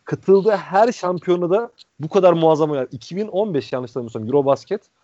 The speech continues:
bir Fransa maçları var. Rudy Gobert savunuyor. Yani Gasol'ü. Gobert savunuyor. Ya kırk sayı, beş asist, on iki rebound, beş blok falan böyle saçma sapan bir şey oynadı.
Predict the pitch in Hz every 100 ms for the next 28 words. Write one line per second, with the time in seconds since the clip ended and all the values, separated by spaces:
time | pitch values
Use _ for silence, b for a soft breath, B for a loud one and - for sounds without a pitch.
0 | _ _ _ 135 - 151 156 165 151 -
1 | 165 151 - 135 147 143 143 131 - 104
2 | 98 98 117 _ _ _ _ 92 90 101
3 | - 92 127 - - 117 104 92 - 90
4 | 92 185 - _ _ _ _ _ - 101
5 | - - 175 - - 156 151 147 143 139
6 | 120 113 _ _ _ _ _ _ _ _
7 | 139 139 147 120 - 127 - 135 139 -
8 | 131 127 120 127 117 131 131 - 127 -
9 | 135 131 123 147 139 - 185 180 - 180
10 | 170 151 185 170 160